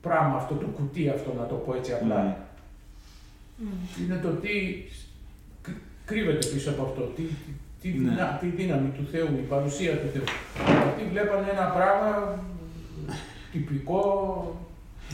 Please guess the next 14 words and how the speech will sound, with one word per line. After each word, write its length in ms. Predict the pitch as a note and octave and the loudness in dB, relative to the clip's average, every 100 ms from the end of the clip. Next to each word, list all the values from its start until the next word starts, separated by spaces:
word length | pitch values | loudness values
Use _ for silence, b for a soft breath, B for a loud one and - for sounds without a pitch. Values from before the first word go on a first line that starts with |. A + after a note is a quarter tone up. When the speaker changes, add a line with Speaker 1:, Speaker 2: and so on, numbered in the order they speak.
| B | B
Speaker 2:
Ναι, 340 | F3 F#3 B2+ - | 4 6 4 4
και 80 | F3 | 4
θα 160 | D#3 E3 | 4 6
έλεγα 240 | F3 F#3+ F3 | 8 8 8
ότι 240 | D#3+ D#3 | 8 8
υπάρχουν 680 | B2+ C3 C#3 D#3+ D#3+ C3 A2 | 6 4 2 2 4 4 4
δύο 520 | C3 D#3+ A2+ F#2+ F#2+ - - - - - - - - | 6 6 6 2 -2 -6 -14 -16 -16 -14 -16 -10 0
αντίθετες 720 | A#2 G#2+ D#3+ A2+ - E2 - | 2 4 2 0 -4 -6 -2
τάσεις. 560 | G2 F2 - - - - | 0 0 -2 -4 -4 2
Η 100 | E3 | 4
μία 260 | C3 E3 D3+ | 6 6 6
είναι 240 | C#3 C3+ | 4 4
αυτό 220 | A#2+ - B2 | 2 2 2
που, 460 | A#2 A#2+ A2+ A2+ | 2 2 4 4